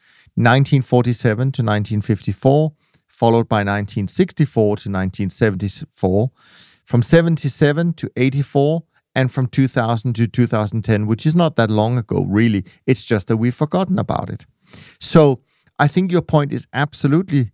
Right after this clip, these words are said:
spot on, that there are definitely things we should really study and learn from history, even though it's not gonna play out exactly the same way. And then he goes on to say something which I thought was, it's just a really great line.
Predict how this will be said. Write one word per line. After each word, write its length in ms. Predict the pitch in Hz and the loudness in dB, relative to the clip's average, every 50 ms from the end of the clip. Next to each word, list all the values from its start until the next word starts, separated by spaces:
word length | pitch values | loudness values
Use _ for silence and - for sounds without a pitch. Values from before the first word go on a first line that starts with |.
| _ _ | _ _
spot 380 | - - - - 131 127 113 | -18 -8 0 2 2 2 2
on, 260 | 101 101 104 117 135 - _ _ _ _ _ _ _ | 0 -2 -2 -6 -8 -10 _ _ _ _ _ _ _
that 300 | - - 131 123 - - | 2 2 2 2 2 0
there 260 | 156 135 131 131 131 135 | 0 2 2 2 0 0
are 320 | 143 147 156 160 151 - _ _ _ _ _ _ _ _ - | -2 -2 -2 -4 -6 -6 _ _ _ _ _ _ _ _ 0
definitely 480 | 151 151 143 - - 151 143 139 143 127 | 0 0 0 0 -6 -8 -4 -2 -2 -2
things 420 | - - 135 131 131 127 - - | 0 0 0 0 0 -2 -2 2
we 80 | 123 131 | 0 0
should 300 | 123 - - 147 127 - _ - | 2 2 0 0 0 0 _ -8
really 320 | 120 117 131 139 139 135 | 0 2 2 4 4 0
study 560 | 123 - - - - 123 117 117 135 139 139 | -4 -4 -6 0 0 2 2 2 0 -2 -2
and 180 | 131 117 113 107 | -2 -2 -2 0
learn 300 | 107 110 113 117 120 127 | 0 0 0 0 -2 -4
from 220 | 127 - 131 117 | -2 -2 -2 -2
history, 560 | 113 - 131 127 113 - - 143 139 135 131 _ _ _ _ _ - | 0 2 0 0 0 0 -2 0 0 0 -2 _ _ _ _ _ -2
even 240 | 135 143 143 147 147 | -2 0 0 2 2
though 140 | 147 147 | 2 2
it's 120 | 139 - - | 2 0 -2
not 160 | 143 139 - | -4 -4 -4
gonna 200 | - 135 131 131 | -4 -2 -4 -2
play 240 | - - 135 131 123 | -2 0 0 0 2
out 160 | 120 120 113 | 0 0 -2
exactly 480 | 117 - - - 117 113 - - 127 120 | -4 -6 -2 -2 -2 -2 -2 -2 -4 -2
the 140 | 110 113 | -2 -4
same 360 | 110 - - 131 120 117 117 127 | -4 0 0 2 2 2 2 2
way. 280 | 156 175 147 110 95 113 _ _ _ _ _ _ _ _ _ - | 2 2 0 -2 -4 -8 _ _ _ _ _ _ _ _ _ -2
And 160 | - 135 139 | 2 2 4
then 120 | 170 220 262 | 4 4 2
he 100 | 254 220 | 0 0
goes 260 | 190 143 135 123 135 | 0 0 0 0 0
on 160 | 131 131 131 | -2 -2 -2
to 100 | - - | -4 -6
say 200 | 123 - 135 131 | -2 -2 0 0
something 520 | 123 - - 131 131 120 - 123 120 120 110 | 0 0 0 -2 -2 0 -2 -2 -2 -2 0
which 220 | 110 117 110 - | -2 -2 0 2
I 80 | 127 117 | 0 0
thought 260 | - - 127 120 - | 2 2 0 0 0
was, 240 | - 117 113 - - _ _ _ _ _ _ _ - | -2 -4 -4 -4 -8 _ _ _ _ _ _ _ -6
it's 200 | - - 117 - | -4 -4 -4 0
just 220 | - 175 151 - | 0 0 2 4
a 60 | 151 | 4
really 300 | 143 135 139 143 139 135 | 4 4 2 0 0 -2
great 340 | 127 - 127 120 117 110 - | -4 -2 -2 -2 -2 -2 -4
line. 720 | - 113 110 123 160 202 202 165 110 90 90 90 87 90 | -4 -4 -2 -2 -2 -2 -2 -4 -4 -4 -4 -6 -6 -8